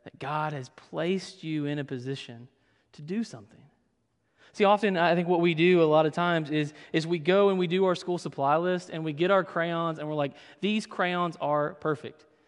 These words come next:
Um, they, they don't need to be sharpened. They are ready to go. But what, what I wanna do to protect these crayons is just kinda keep them in the box."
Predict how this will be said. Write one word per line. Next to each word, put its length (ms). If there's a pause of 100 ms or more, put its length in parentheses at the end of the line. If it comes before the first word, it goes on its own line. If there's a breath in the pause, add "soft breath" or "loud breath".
(160 soft breath)
Um, 300
they, 240
they 160
don't 220
need 160
to 60
be 120
sharpened. 500
They 140
are 220 (180 loud breath)
ready 240
to 80
go. 260
But 140
what, 320
what 140
I 20
wanna 280
do 160
to 80
protect 420
these 160
crayons 480
is 80
just 120
kinda 180
keep 180
them 140
in 80
the 80
box." 500